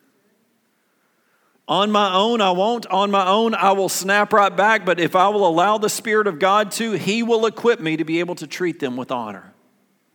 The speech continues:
Can everybody say amen? Number two, diversity.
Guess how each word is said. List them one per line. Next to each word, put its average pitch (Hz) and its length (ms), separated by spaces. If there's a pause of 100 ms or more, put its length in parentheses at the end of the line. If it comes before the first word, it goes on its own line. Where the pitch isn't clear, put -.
(1900)
Can 151 120
everybody 175 160
say 190 160
amen? 175 320 (1900)
Number 156 220
two, 160 440 (560)
diversity. 151 680